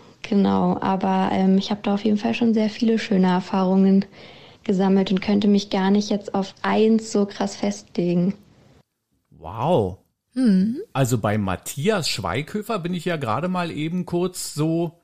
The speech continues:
Speaker 2: also
Speaker 3: Was?
Speaker 2: Na ja, also, ähm, ich kenne seine Songs und denke dann immer so, „Hm, na ja, Schauspieler mal lieber.“ Aber dass eine junge Menschin sagt, sie geht zu einem Matthias Schweighöfer-Konzert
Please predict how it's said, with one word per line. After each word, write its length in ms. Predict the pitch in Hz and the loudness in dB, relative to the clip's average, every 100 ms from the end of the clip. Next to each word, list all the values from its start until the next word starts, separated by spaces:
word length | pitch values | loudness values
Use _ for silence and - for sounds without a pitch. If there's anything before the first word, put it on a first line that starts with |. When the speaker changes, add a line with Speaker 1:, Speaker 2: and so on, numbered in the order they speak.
| _ _ _ _ _ | _ _ _ _ _
Speaker 2:
also 440 | 131 120 123 113 - _ - | -2 0 2 0 -4 _ 0
Speaker 3:
Was? 320 | 202 190 - _ _ _ _ - | 2 2 -4 _ _ _ _ -12
Speaker 2:
Na 120 | 104 | -4
ja, 580 | 107 110 190 120 85 - _ _ - | -2 0 2 0 -2 -10 _ _ -4
also, 280 | 120 120 - - - | -2 -2 -4 -12 -12
ähm, 680 | - 123 120 117 113 113 - _ _ | -4 -2 0 0 0 -2 -6 _ _
ich 220 | 131 - | -8 -6
kenne 260 | - 143 185 | -2 0 0
seine 240 | 185 196 | 0 -2
Songs 540 | 196 208 214 285 - - _ _ _ _ _ _ _ - | -2 -2 -2 -4 -6 -18 _ _ _ _ _ _ _ -4
und 240 | 151 135 | 0 4
denke 260 | 139 160 185 | 4 2 0
dann 200 | 160 160 | 0 -2
immer 240 | 156 160 | -2 -2
so, 320 | 143 151 156 147 | 0 0 0 -2
„Hm, 220 | 110 101 113 | -4 -4 -2
na 160 | 123 | -2
ja, 320 | 107 85 92 - _ _ _ | -2 -2 -6 -8 _ _ _
Schauspieler 600 | - 139 180 - 110 98 | 0 2 2 0 -2 -2
mal 180 | 92 90 | -4 -6
lieber.“ 380 | 92 95 87 - _ _ _ | -6 -6 -6 -8 _ _ _
Aber 220 | 123 123 | 0 2
dass 180 | 120 123 | 2 -2
eine 320 | - 127 123 | -2 0 2
junge 320 | 120 123 185 | 2 2 2
Menschin 480 | 180 151 247 196 139 | 2 2 0 0 0
sagt, 400 | 110 101 180 - | 0 -2 -4 -8
sie 240 | - 135 127 | -6 -6 -4
geht 200 | 135 - | -6 -4
zu 100 | 127 | -2
einem 160 | 123 | 0
Matthias 400 | 117 110 127 110 | -2 -4 -4 -6
Schweighöfer-Konzert 1400 | - 90 90 - - 117 - 92 98 98 - 95 196 - | -6 -6 -6 -6 -4 -4 -4 -10 -10 -10 -8 -6 -6 -10